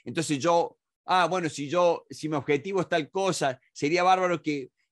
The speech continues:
que pensemos que esto es importante, porque quiero esto. Entonces, como yo empiezo a manejar, a persuadir e influenciar la agenda,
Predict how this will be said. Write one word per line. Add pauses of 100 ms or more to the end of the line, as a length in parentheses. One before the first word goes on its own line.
que
pensemos
que
esto
es
importante, (200)
porque
quiero
esto. (160)
Entonces,
como
yo
empiezo (260)
a
manejar,
a
persuadir
e
influenciar
la
agenda,